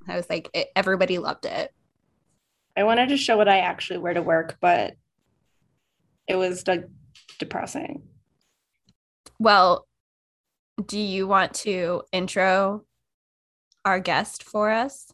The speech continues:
Speaker 2: Wait, you're not getting away that easy with it. You just completed your big,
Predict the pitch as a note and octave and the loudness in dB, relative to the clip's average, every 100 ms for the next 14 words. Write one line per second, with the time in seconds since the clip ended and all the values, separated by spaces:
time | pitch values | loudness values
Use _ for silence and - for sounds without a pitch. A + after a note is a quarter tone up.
0 | - A#3 G#3 G#3+ B3+ C#4+ D4 - G3+ F#3+ | 2 6 6 6 4 4 2 0 2 2
1 | F3+ F3+ A3+ A3+ - _ _ _ _ _ | 2 -2 -6 -12 -20 _ _ _ _ _
2 | A3 G3 F#3+ F3+ F3 G3 G3+ - _ - | 0 2 4 2 0 -2 -8 -20 _ -10
3 | - F#3+ - F#3 F#3+ G3 F3+ - F#3+ F#3 | 0 0 0 -2 0 2 2 2 -2 0
4 | E3+ - - G3+ A#3+ C4+ C4 A3+ G#3+ F#3 | -2 -2 -6 -4 -2 -2 -2 -2 2 2
5 | F3+ F3 F#3+ A#3 G#3+ F#3 - G2+ G2+ | 2 0 0 0 0 0 0 -4 -8